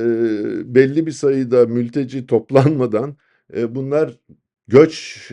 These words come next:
İşleri Başkanlığı'nın Muğla'daki merkezine götürülemiyorlar. E, burada onları bir şekilde depolamaları, onları bu-, burada bir şekilde tutmaları gerekiyor. E, bu da orada Turgut Reis'te bambaşka bir şeye yol açacak.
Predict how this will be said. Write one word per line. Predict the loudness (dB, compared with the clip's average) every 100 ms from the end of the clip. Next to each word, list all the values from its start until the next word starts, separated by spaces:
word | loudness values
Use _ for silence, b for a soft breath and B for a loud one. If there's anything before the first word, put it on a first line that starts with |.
| -14
İşleri | -12 -8 -4 -2 0
Başkanlığı'nın | -2 -2 -6 -6 -4 -6 -6 -8 -10 -18
Muğla'daki | -10 -4 -2 -2 -4 -6
merkezine | -6 -6 -6 -8 -8 -6
götürülemiyorlar. | -6 -6 -6 -6 -6 -6 -8 -10 -14 b b b -6
E, | -4
burada | -4 -6
onları | -4 -4 -6 -8 -10
bir |
şekilde | -6 -6 -4 -6 -4 -2
depolamaları, | -2 0 0 0 0 -2 -2
onları | -2 -4 -2 -4 -6
bu-, | -10 -10
burada | -8 -8
bir | -8
şekilde | -8 -8 -8 -10 -10
tutmaları | -12 -2 2 2 2
gerekiyor. | 0 -2 -4 -4 -6 -8 b b b b b
E, | -6
bu | -2
da | 2
orada | 2 2 -4 -6
Turgut | -8 -6 -6
Reis'te | -4 -4 -4 -2
bambaşka | -2 -2 -6 -6 -6 -8
bir |
şeye | -8 -4 -2
yol | -2
açacak. | -6 -8 -8 -8 -8